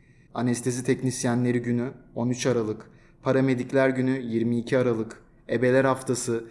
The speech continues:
Hemşireler Haftası, Eczacılar Günü, Psikologlar Günü diye uzatılabilir.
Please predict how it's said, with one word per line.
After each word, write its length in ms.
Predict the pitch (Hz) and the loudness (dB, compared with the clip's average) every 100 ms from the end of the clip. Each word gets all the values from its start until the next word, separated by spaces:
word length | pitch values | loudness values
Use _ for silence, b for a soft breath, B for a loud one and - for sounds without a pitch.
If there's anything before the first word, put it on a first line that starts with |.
| B - | B -6
Hemşireler 520 | 117 120 139 127 131 | -4 0 2 4 4
Haftası, 460 | 127 120 123 113 113 | 2 0 -4 0 0
Eczacılar 600 | 113 117 117 120 123 131 | 2 2 2 2 2 2
Günü, 260 | 127 123 | 2 0
Psikologlar 580 | 120 - 123 123 120 131 | -2 -4 0 0 2 2
Günü 280 | 131 127 135 | 2 0 0
diye 340 | 120 123 147 B B _ | 0 0 -2 B B _
uzatılabilir. 720 | 123 127 123 127 123 123 165 | -2 0 0 -2 -2 -2 -4